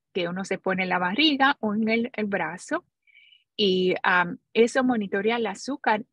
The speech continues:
debajo de la piel, ¿verdad? Que siempre va a ser diferente al azúcar en la sangre,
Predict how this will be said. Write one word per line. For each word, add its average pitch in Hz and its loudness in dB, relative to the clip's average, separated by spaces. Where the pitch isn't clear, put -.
debajo 180 0
de 233 0
la 190 -2
piel, 160 -10
¿verdad? 196 -12
Que 208 0
siempre 294 -4
va 262 2
a 247 -2
ser 247 -4
diferente 247 -2
al 185 -4
azúcar 214 -2
en 180 -6
la 151 -10
sangre, 165 -4